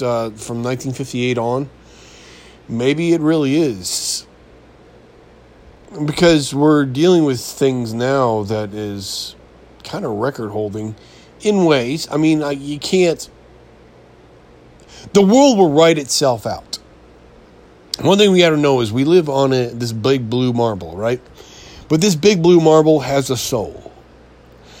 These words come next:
Um, people prayed to it way before they prayed to anything else.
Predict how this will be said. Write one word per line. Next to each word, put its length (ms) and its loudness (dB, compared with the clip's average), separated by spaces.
Um, 580 2
people 240 0
prayed 380 0
to 180 2
it 140 -2
way 340 2
before 360 -2
they 120 0
prayed 380 -2
to 80 -4
anything 420 -2
else. 480 -8